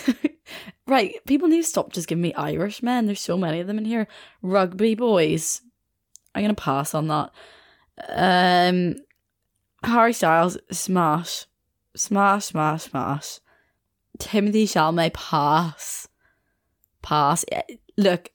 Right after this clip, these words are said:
again, I can see that he's a li-, pretty boy, but pretty boys,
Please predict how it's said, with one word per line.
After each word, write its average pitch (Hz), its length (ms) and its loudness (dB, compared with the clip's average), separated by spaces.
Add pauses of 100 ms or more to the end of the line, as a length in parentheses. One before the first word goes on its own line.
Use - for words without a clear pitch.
(120)
again, 156 500 0 (140)
I 160 100 0
can 175 160 -2
see 160 280 0
that 160 160 0
he's 165 200 0
a 156 40 -2
li-, 139 80 -2
pretty 147 320 -4
boy, 165 200 0
but - 140 -6
pretty 156 240 -2
boys, 160 600 0